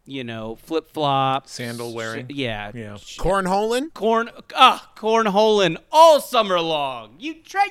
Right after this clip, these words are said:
Speaker 1: Travis
Speaker 3: Yeah, yeah,
Speaker 1: gets
Speaker 3: yeah.
Speaker 1: it. You understand.
Speaker 3: Yeah, I get
Speaker 2: How
Speaker 3: it.
Speaker 2: about eating chunks of watermelon? Try that on for size.
Speaker 1: Abs-
Speaker 3: Oh, yeah, yeah, yeah.
Speaker 1: Absolutely. Uh, chunks of
Speaker 2: Or
Speaker 1: watermelon.
Speaker 2: slices.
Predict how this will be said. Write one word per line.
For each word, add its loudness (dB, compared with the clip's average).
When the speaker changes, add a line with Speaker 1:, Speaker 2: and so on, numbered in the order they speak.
Speaker 1:
Travis 4
Speaker 3:
Yeah, -
yeah, -12
Speaker 1:
gets -10
Speaker 3:
yeah. -14
Speaker 1:
it. -20
You -2
understand. 0
Speaker 3:
Yeah, -4
I -6
get -14
Speaker 2:
How -2
Speaker 3:
it. -2
Speaker 2:
about -2
eating -2
chunks -6
of -4
watermelon? -2
Try -6
that -4
on -8
for -16
size. -12
Speaker 1:
Abs- -10
Speaker 3:
Oh, -2
yeah, -6
yeah, -8
yeah. -10
Speaker 1:
Absolutely. -4
Uh, -8
chunks -8
of -6
Speaker 2:
Or -4
Speaker 1:
watermelon. -2
Speaker 2:
slices. -12